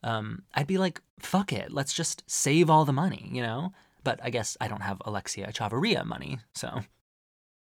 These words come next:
We get to take a trip to Julia's farm and meet her three hundred animals. She's certainly filling a hole that Lisa Vanderpump left behind in the Bravoverse,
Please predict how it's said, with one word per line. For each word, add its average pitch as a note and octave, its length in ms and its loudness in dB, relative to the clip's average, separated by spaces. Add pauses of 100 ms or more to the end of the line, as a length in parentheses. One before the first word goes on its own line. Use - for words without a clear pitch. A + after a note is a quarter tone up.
(140)
We G3+ 100 8
get A3 180 4
to - 60 -4
take D#3 200 4
a - 20 4
trip C3 260 2
to B2+ 100 -2
Julia's A2 420 -2
farm G3+ 340 6
and D3+ 140 2
meet C3+ 140 2
her B2+ 120 -2
three C#3+ 380 2
hundred A2 280 0
animals. G2+ 640 -6 (280)
She's F#3 240 4
certainly E3+ 260 2
filling C#3+ 300 2
a A#2 40 0
hole A#2+ 220 4
that B2 140 -2
Lisa A#2 200 -4
Vanderpump G#2+ 460 -2
left C3 200 -4
behind C#3 340 -2
in A2 80 -4
the A2 40 -6
Bravoverse, B2 760 -4